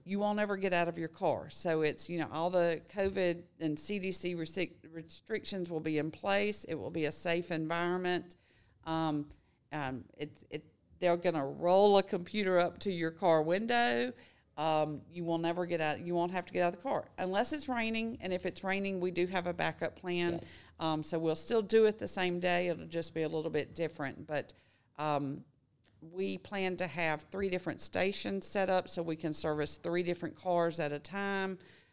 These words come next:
Speaker 1: Um, we will need the student and the parent. Um, or,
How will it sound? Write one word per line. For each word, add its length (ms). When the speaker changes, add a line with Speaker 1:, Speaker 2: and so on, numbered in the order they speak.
Speaker 1:
Um, 180
we 140
will 260
need 220
the 40
student 480
and 240
the 60
parent. 720
Um, 420
or, 600